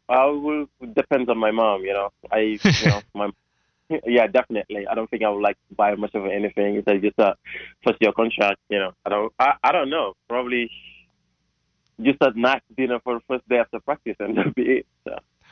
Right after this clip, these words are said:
Speaker 2: Uh, I was wondering if it'd be a, a Panda Express gift card. There is a, uh, a player, uh, who shall remain nameless who told me that, uh, you are a favorite, uh, at the Panda Express at Clemson's campus. Uh, I was also told to ask what your order is at Panda Express.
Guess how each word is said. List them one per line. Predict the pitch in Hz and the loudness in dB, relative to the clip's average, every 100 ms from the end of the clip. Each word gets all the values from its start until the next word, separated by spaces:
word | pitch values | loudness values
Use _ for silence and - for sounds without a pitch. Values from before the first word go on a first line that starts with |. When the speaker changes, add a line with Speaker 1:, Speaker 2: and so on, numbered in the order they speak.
| _ | _
Speaker 2:
Uh, | 156 151 143 - | 2 4 4 2
I | 151 156 | 2 4
was | 131 | 4
wondering | 151 180 151 139 | 4 6 6 4
if | 127 | 4
it'd | 123 | 4
be | 123 127 113 | 4 4 2
a, | - | 2
a | 117 | 0
Panda | - 139 131 | 2 2 4
Express | 120 - - 127 - | 2 0 0 0 2
gift | 135 117 | 0 0
card. | 127 107 98 | 2 4 4
There | 117 120 | 4 4
is | 113 | 4
a, | 117 110 | 4 4
uh, | 110 113 | 4 2
a | |
player, | 113 - 175 185 165 139 139 | 0 2 2 4 4 2 2
uh, | 143 131 123 | 2 4 4
who | 123 139 | 6 6
shall | - 160 | 6 4
remain | 147 139 143 131 | 4 4 4 4
nameless | 143 139 117 107 | 2 4 2 2
who | 135 | 0
told | 120 139 135 | 2 2 4
me | 127 | 4
that, | 113 113 - - - - | 4 2 2 -4 -10 0
uh, | 127 120 | 0 4
you | 131 160 | 4 4
are | 156 139 | 4 4
a | 127 | 2
favorite, | - 156 156 135 135 107 - | 0 0 2 2 2 0 0
uh, | 131 127 117 | 2 2 2
at | 139 - | 0 2
the | 131 120 | 4 4
Panda | - 156 151 123 | 2 2 4 4
Express | 113 - 147 139 120 - | 2 0 0 2 2 2
at | 139 117 | 0 0
Clemson's | - 147 135 127 - | 0 2 2 0 0
campus. | 147 151 - 123 - - - - | 2 2 2 2 0 -6 -20 -2
Uh, | 127 120 120 | 2 4 4
I | 151 165 | 4 4
was | 143 | 4
also | 160 156 156 | 4 2 2
told | - 160 139 | 2 2 2
to | |
ask | 135 139 - | 2 2 2
what | 147 - | 2 2
your | 135 | 2
order | 139 127 113 | 4 4 6
is | 98 | 4
at | 95 | 4
Panda | 107 95 90 | 4 4 4
Express. | 92 - - - | 0 -4 -8 -8